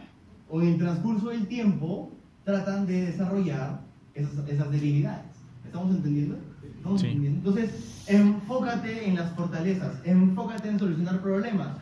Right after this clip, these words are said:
Speaker 1: no en los problemas. Enfócate en lo lindo del día.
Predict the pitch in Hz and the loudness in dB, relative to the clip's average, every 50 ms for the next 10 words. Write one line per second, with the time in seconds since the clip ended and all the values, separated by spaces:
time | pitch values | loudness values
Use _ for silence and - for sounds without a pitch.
0 | - 131 139 156 165 170 170 160 160 156 143 143 143 143 147 160 175 170 156 143 | -10 -6 -4 -2 -2 -2 -4 -4 -4 -4 -6 -6 -6 -6 -4 -4 -4 -4 -4 -4
1 | - 107 - - - - - - - 175 180 185 185 214 208 208 202 214 214 196 | -4 -6 -8 -12 -16 -18 -20 -14 -6 0 2 2 2 2 0 -2 -4 -2 -2 0
2 | 185 170 165 170 196 214 208 202 196 190 196 190 190 175 165 170 214 196 147 - | 0 0 2 2 4 4 4 4 4 4 2 0 0 -2 -2 -2 -2 -2 -4 -4
3 | - | -8